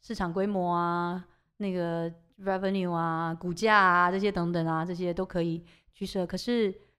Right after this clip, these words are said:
在N P O的世界里面，影响力才是我们最在乎的。那这影响力当然不是我们自己说了算，而是视障伙伴们他真正的感受。所以在这里面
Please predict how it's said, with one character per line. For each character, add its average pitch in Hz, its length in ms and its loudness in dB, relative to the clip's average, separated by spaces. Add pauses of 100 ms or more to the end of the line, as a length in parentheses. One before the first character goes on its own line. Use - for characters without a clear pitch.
(140)
在 208 380 2
N 214 180 -2
P 208 220 -2
O 202 220 2 (140)
的 170 400 -2 (300)
世 208 180 -8
界 208 160 0
里 170 140 -2
面， 175 340 -2 (840)
影 220 160 2
响 254 220 2
力 196 100 0
才 175 140 -2
是 170 80 -6
我 170 140 -2
们 151 120 -4
最 170 140 -4
在 151 260 -6
乎 151 220 -16
的。 - 180 -20
那 254 80 0
这 320 120 -2
影 269 160 4
响 214 160 4
力 214 100 2
当 220 120 4
然 202 100 2
不 185 160 -2
是 233 100 -2
我 175 260 2
们 165 160 2
自 240 140 -2
己 151 140 0
说 160 200 0
了 156 60 -2
算， 151 300 -6
而 170 80 -8
是 208 280 -2 (360)
视 277 240 -2
障 190 200 0
伙 151 140 -4
伴 180 180 2
们 156 140 -4
他 180 100 -4
真 202 280 -2
正 185 120 -2
的 147 120 -2
感 - 240 -10
受。 - 280 -10 (840)
所 - 180 2
以 240 380 4
在 262 180 0
这 277 200 2
里 180 140 0
面 175 480 -2